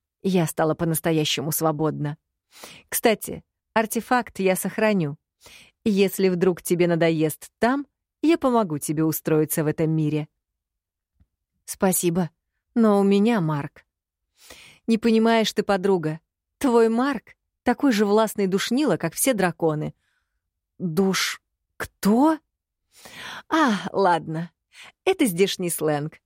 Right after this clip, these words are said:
Но если что, в любой момент ко мне, приму и устрою в лучшем виде.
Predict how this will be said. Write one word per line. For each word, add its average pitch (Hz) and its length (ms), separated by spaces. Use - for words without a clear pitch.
Но 202 160
если 180 400
что, 185 380
в 147 80
любой 170 420
момент 208 500
ко 175 160
мне, 160 300
приму 226 380
и 196 180
устрою 185 560
в 185 40
лучшем 165 420
виде. 160 400